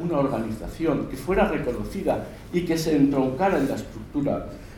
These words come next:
del, del, del bisba-, o del bisba-, del obispado. Surge el Día del Enfermo, que inicialmente nace en Cuba y que inmediatamente se acoge aquí en España,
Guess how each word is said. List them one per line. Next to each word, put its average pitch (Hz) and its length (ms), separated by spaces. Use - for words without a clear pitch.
del, 117 380
del, 104 300
del 95 340
bisba-, 110 420
o 104 80
del 104 200
bisba-, - 440
del 110 120
obispado. 113 520
Surge 165 380
el 135 180
Día 160 160
del 135 140
Enfermo, - 580
que 139 160
inicialmente 180 1160
nace 156 380
en 110 120
Cuba - 440
y 147 60
que 151 140
inmediatamente 170 720
se 131 140
acoge 156 400
aquí 135 260
en 107 140
España, 170 440